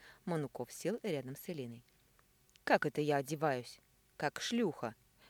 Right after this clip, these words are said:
каковой ты всегда и была". "Что тебе надо?"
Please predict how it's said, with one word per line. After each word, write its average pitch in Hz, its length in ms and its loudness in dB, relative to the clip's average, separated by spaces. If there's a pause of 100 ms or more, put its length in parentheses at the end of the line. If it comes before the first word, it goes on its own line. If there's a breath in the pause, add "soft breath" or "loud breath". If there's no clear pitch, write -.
(120 soft breath)
каковой 185 440 4
ты 185 140 -2
всегда 170 400 0
и 226 180 -2
была". 151 420 2 (720 loud breath)
"Что - 440 0
тебе 180 400 0
надо?" 180 500 4